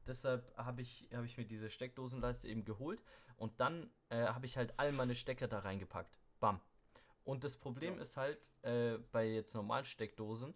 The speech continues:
Speaker 1: äh, es ist ja immer an. Und bei der ist es geil, ich kann ja die einzelnen Dinger an- und ausschalten. Und dann mach ich halt immer alles aus, wenn ich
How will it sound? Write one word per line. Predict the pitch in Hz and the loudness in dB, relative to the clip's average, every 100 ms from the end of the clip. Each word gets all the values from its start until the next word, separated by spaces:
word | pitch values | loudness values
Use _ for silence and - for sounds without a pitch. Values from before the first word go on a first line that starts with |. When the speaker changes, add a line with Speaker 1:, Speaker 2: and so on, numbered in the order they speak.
| - - - _ _ | -14 -20 -20 _ _
Speaker 1:
äh, | - 127 107 | -2 -2 0
es | 127 123 | -2 0
ist | 123 | 4
ja | 139 | 4
immer | - 127 107 | 4 2 2
an. | 98 95 - - - - - | 0 -4 -10 -20 -20 -20 -2
Und | 117 120 120 113 - - | 2 6 4 2 -6 -12
bei | - 117 | 0 2
der | 123 156 | 4 2
ist | - | 2
es | - | 0
geil, | 135 131 | 2 2
ich | 123 | 0
kann | 135 | 0
ja | 123 | 2
die | 110 104 | 2 0
einzelnen | 120 - 110 | 0 0 -2
Dinger | 107 104 - | 0 0 0
an- | 107 | 0
und | 98 107 | 0 0
ausschalten. | 104 - 87 90 - - 131 | 0 0 -4 -6 -12 -16 -12
Und | 98 104 | -4 2
dann | 135 | 2
mach | 143 143 | 4 0
ich | 123 | 2
halt | 131 123 | -2 0
immer | 147 135 - | 0 2 4
alles | 120 110 - | 2 2 -2
aus, | 123 175 202 - - _ | 0 0 -2 -8 -12 _
wenn | - 113 120 117 | -6 2 4 4
ich | 113 - - | 0 -4 -14